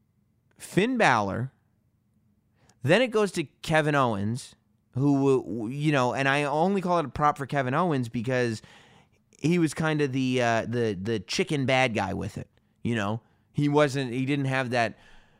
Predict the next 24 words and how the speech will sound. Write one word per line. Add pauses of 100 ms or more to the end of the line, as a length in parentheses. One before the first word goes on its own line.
(260)
heroic,
like,
like,
to
have
a
bad
guy
holding
the
title (1400)
is
not
a
run
that
establishes
the
title.
That
run
established
Kevin
Owens